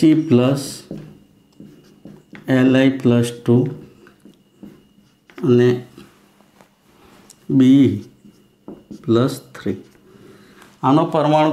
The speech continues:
ક્રમાંક બે છે, એટલે કે ઇલેક્ટ્રોન ગુમાવ્યો એટલે એક ઇલેક્ટ્રોન ગયો. આમાં ત્રણ છે, એટલે ત્રણ ઇલેક્ટ્રોન ગુમાવશે, એટલે એક ઇલેક્ટ્રોન. ચાર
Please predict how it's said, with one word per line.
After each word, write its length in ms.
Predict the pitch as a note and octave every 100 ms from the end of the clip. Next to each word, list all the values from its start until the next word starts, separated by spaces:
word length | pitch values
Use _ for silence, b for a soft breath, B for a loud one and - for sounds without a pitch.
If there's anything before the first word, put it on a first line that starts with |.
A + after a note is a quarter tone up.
| D3+
ક્રમાંક 320 | C#3 C#3+ B2+ A#2
બે 80 | A2+ G#2
છે, 100 | - A#2+ B2 C3+
એટલે 180 | B2+ C#3
કે 80 | C#3 C#3
ઇલેક્ટ્રોન 380 | C3+ C3+ D3 C3 A#2
ગુમાવ્યો 440 | A#2 A#2+ G#2+ A2 A2
એટલે 240 | A#2 B2+ C3 - C#3+
એક 100 | C#3+ - _ _ b b b _ _ -
ઇલેક્ટ્રોન 540 | C3 A#2 A2+ - A2 G#2+
ગયો. 220 | G#2+ A#2+ - B B B B -
આમાં 240 | C3+ C#3 C#3
ત્રણ 260 | D#3 D#3 C3 B2
છે, 100 | G#2+ A2+
એટલે 160 | A#2 B2+ B2+
ત્રણ 240 | D3 C#3+ C3
ઇલેક્ટ્રોન 460 | B2 B2 B2+ C3 B2+ A#2+
ગુમાવશે, 640 | B2+ B2 A2 G#2+ - A2+ A2
એટલે 220 | G#2+ A#2+ A#2+ B2 B B _ C3
એક 100 | B2+ A2+
ઇલેક્ટ્રોન. 440 | G#2 G2+ - A#2+ A2+ -
ચાર 220 | C3 A2+